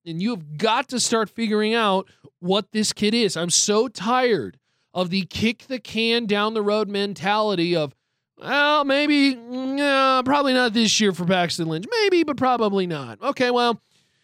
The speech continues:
he's, he's a project, so we're gonna give him a second year, and we're gonna start to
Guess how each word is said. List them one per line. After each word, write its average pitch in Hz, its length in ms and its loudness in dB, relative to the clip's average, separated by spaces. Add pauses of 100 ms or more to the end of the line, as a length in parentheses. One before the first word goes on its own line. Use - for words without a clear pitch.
(140)
he's, 269 240 -2
he's 269 260 2
a 254 60 2
project, 185 680 0
so 202 100 0
we're 202 120 0
gonna 220 140 0
give 214 200 0
him 214 120 -2
a 196 60 -2
second 190 580 -2
year, 151 220 -4
and 143 100 -6
we're 190 80 -6
gonna 208 140 0
start 202 280 0
to 196 220 2